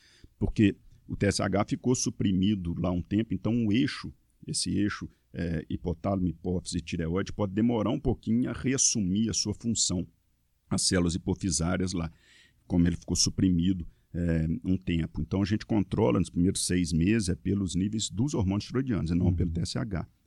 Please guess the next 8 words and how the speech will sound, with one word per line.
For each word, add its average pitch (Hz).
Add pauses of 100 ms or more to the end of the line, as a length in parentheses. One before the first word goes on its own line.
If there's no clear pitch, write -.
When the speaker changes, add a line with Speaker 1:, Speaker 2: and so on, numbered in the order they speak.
Speaker 1:
o -
hipertiroidismo. 90 (460)
É, 87 (140)
a 104
gente 117
usa 107
esse 104
medicamento 95